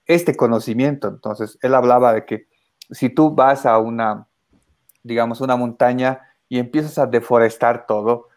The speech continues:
ya tu pensamiento crítico va a decir, "No, pues, si saco las, las flores o las plantas,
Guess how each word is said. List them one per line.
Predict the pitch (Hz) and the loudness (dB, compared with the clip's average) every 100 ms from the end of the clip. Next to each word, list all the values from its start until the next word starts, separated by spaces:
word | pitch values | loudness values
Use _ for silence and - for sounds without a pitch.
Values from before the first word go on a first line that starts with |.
| _ - | _ -2
ya | 165 220 - | 0 0 -2
tu | 143 131 | -8 -2
pensamiento | 127 120 123 123 135 123 | -2 0 -2 -2 -6 -6
crítico | - 123 127 127 | -4 -6 -4 0
va | 113 | 0
a | |
decir, | 110 120 | 0 -2
"No, | 165 139 | 0 0
pues, | 117 107 | -4 -6
si | 117 | -6
saco | - 156 156 143 | -2 -2 2 4
las, | 113 107 - - | 4 2 -2 -6
las | 107 - | -6 -6
flores | - 113 120 127 110 | -4 0 2 2 0
o | 104 | -6
las | 101 | -8
plantas, | _ 113 117 110 123 147 | _ 0 0 0 -4 -4